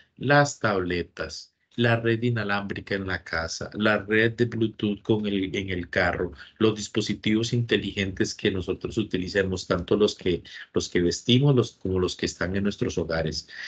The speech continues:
Igual pasa en las organizaciones, que sería todo ese conjunto, más los sistemas, la red de comunicaciones y servicios más especializados. La segunda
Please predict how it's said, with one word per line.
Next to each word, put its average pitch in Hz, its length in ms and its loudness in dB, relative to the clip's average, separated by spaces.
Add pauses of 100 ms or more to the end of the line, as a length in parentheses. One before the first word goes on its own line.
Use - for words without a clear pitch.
(220)
Igual 117 380 8
pasa 113 420 2
en 101 140 -2
las 101 140 -6
organizaciones, 95 800 0
que - 120 -14
sería 90 320 -4
todo 104 240 4
ese 139 160 -2
conjunto, 156 680 2 (260)
más 117 280 0 (240)
los 143 260 6
sistemas, 120 640 2
la 113 80 -2
red 107 180 -4
de 120 140 -6
comunicaciones 117 1300 2 (220)
y 120 100 -2
servicios 107 500 -2
más 98 160 -4
especializados. 82 1000 -8 (400)
La 104 180 2
segunda 156 760 2